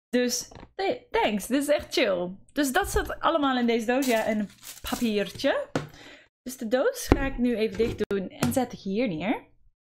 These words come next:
Want ja, we, ze kijken hier natuurlijk allemaal voor hetzelfde. We willen zien hoe deze <laughs> telefoon eruit ziet.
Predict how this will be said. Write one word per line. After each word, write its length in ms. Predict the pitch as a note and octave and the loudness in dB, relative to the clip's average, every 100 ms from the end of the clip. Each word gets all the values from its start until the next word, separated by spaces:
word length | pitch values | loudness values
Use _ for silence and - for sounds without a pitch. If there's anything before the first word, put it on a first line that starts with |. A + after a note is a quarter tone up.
| _ _ _ _ _ _ - - - - - - - | _ _ _ _ _ _ -12 -12 -12 -18 -20 -20 -4
Want 320 | G3+ A3+ A3 | 0 2 2
ja, 340 | A3+ G#3 F#3 - | 2 2 2 2
we, 100 | A3 | 0
ze 120 | A#3 | 2
kijken 360 | C4 C#4 C#4+ | 2 2 2
hier 200 | C4+ C4+ | 2 4
natuurlijk 420 | B3+ A#3+ B3+ A#3 A3 | 2 2 2 2 2
allemaal 400 | A#3+ A#3+ A3+ A3 | 2 2 2 0
voor 140 | G#3 | -2
hetzelfde. 520 | G3+ B3 A#3 F3+ G#3+ | 0 0 2 2 2
We 140 | B3+ G#3+ | 2 2
willen 240 | A3 G#3+ | 2 2
zien 320 | G#3+ A3 G#3+ | 2 2 2
hoe 100 | A#3+ | 2
deze 340 | A3 G3+ A3 G#3+ | 2 2 0 0
<laughs> 60 | B3+ | 0
telefoon 460 | B3 - - C#4 | 0 -2 -4 0
eruit 440 | C4 - C4+ C4 - | 2 2 0 0 -2
ziet. 300 | G3+ F#3+ | -6 -6